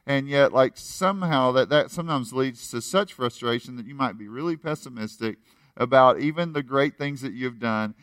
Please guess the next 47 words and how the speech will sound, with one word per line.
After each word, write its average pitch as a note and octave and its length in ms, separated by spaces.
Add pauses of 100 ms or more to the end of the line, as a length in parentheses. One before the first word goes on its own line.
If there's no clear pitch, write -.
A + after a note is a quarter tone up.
(160)
And D3 140
today D#3 300
we're D#3+ 120
gonna C3 180
say, B2+ 240
"You C3+ 160
know E3 120
what? D#3+ 260
You B2+ 160
really E3 400
want C#3+ 360
to B2 120
enjoy B2+ 540
life, A2 480
even E3+ 440
though D3+ 240
there B2 200
are G2 80
all A2 160
those A2+ 180
frustrations, - 840 (680)
even D3+ 300
though C#3 500
some C3 280
of B2 120
us B2+ 220
may B2 140
be A2+ 100
sick A#2 320
and G#2+ 100
we A2+ 80
don't A#2 220
know F2 240
it, - 80 (580)
even C#3+ 300
though B2+ 400
there B2 160
may A#2+ 160
be A2+ 200
some A#2+ 440
element A#2 460
of G#2 120
sadness A#2 540
or G2+ 80
a G2 40
broken G#2+ 420
relationship, F#2 800